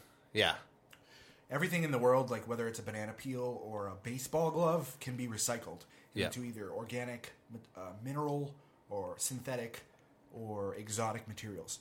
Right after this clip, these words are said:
Speaker 1: Mm-hmm.
Speaker 2: And then you need so much exotic materials, you go to a fabricator. That fabricator will make whatever you want.
Speaker 1: Right.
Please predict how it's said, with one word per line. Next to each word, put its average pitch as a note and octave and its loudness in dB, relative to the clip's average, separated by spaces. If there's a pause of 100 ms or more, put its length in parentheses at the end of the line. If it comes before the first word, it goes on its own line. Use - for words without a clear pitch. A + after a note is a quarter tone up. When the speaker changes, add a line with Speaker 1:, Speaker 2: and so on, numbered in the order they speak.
(220)
Speaker 1:
Mm-hmm. A#2 0
Speaker 2:
And A#2+ 0
then B2 0
you A#2+ -2
need B2 -4
so C3 0
much - -6 (160)
exotic B2+ -2
materials, C3+ -2
you A#2+ -6
go A#2+ -6
to A2+ -4
a G#2 -6
fabricator. A#2+ -4 (560)
That B2 0
fabricator C#3 2
will A2+ -6
make A#2+ -8
whatever G#2+ -6
you F#2+ -8
want. F#2+ -8 (160)
Speaker 1:
Right. F2 2